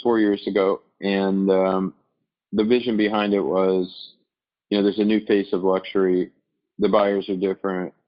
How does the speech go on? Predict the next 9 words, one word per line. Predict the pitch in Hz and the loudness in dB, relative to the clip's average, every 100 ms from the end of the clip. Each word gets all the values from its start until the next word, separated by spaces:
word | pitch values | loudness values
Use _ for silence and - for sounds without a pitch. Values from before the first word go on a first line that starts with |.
| _ _ _ _ | _ _ _ _
The | - 92 90 90 | -6 -2 -2 -2
sensibilities | - 98 92 92 92 92 90 | -4 -2 0 2 2 2 -2
are | 90 | -2
different. | 90 87 90 90 87 - - | -2 -2 -4 -4 -6 -8 -6
The | 90 | -6
styles | - 98 95 92 92 | 0 2 2 0 -4
are | |
different. | 90 90 - 92 87 - _ _ _ _ _ - | -4 -6 -4 -8 -8 -12 _ _ _ _ _ -10
Um, | 90 90 87 87 87 85 | -4 -2 0 -2 -4 -6